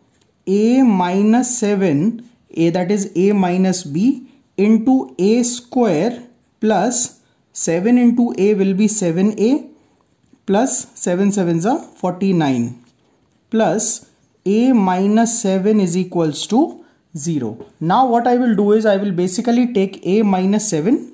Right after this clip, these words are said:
common. So this will be A minus seven into A square plus seven A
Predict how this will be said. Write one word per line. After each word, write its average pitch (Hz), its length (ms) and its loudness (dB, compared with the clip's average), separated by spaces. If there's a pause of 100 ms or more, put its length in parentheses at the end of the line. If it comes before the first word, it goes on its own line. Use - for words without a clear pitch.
(140)
common. 147 520 -2 (180)
So - 180 -6
this 196 240 -2
will 233 160 0
be 240 300 0
A 226 240 2
minus 214 680 0
seven 190 600 0 (540)
into 208 500 0
A 190 240 2
square 196 800 -2 (1000)
plus 196 340 -2
seven 240 560 0
A 180 400 0